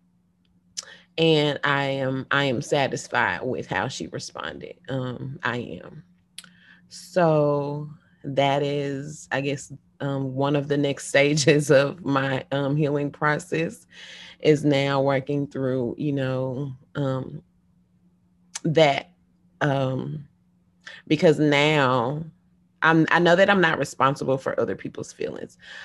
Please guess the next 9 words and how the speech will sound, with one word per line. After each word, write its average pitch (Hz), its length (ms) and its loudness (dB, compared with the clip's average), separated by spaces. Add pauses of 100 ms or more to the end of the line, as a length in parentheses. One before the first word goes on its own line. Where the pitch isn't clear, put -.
(180)
but 147 360 4
so 147 180 0
now 143 420 2
I 131 100 2
also 131 340 0
have 135 380 -2
to, 127 260 0
like, 120 640 -6 (840)
I, 170 100 4